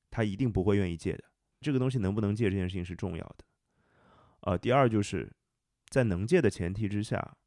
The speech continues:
你得告诉别人，这是我借的，这东西不是我的，我借的就是我借的。我，我也无意去提那个号的名字，我不想给他们打广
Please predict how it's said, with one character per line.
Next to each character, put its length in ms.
你 120
得 80
告 180
诉 100
别 160
人， 240
这 120
是 80
我 120
借 220
的， 160
这 60
东 80
西 40
不 140
是 60
我 160
的， 240
我 120
借 160
的 120
就 120
是 120
我 100
借 160
的。 140
我， 180
我 220
也 200
无 200
意 140
去 120
提 200
那 100
个 100
号 160
的 80
名 220
字， 120
我 60
不 120
想 120
给 60
他 80
们 80
打 120
广 140